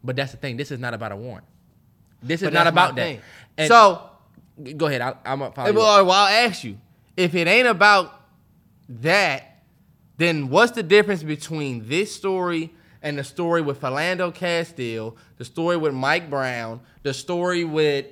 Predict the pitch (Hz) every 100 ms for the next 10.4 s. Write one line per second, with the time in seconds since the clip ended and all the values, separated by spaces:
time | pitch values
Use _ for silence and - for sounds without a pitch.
0 | _ _ _ 156 175 156 135 165 196 185
1 | - 190 190 180 160 160 160 165 139 175
2 | 170 170 165 160 - 190 170 - 190 190
3 | 190 190 190 180 180 175 175 143 127 110
4 | 113 135 _ _ _ _ _ _ _ _
5 | _ _ _ - 165 294 349 330 254 294
6 | 220 202 254 - 226 208 180 180 170 180
7 | - 202 196 185 180 165 - 127 139 226
8 | 254 254 214 220 202 185 180 - - 185
9 | 170 170 147 139 170 175 190 165 143 131
10 | - - _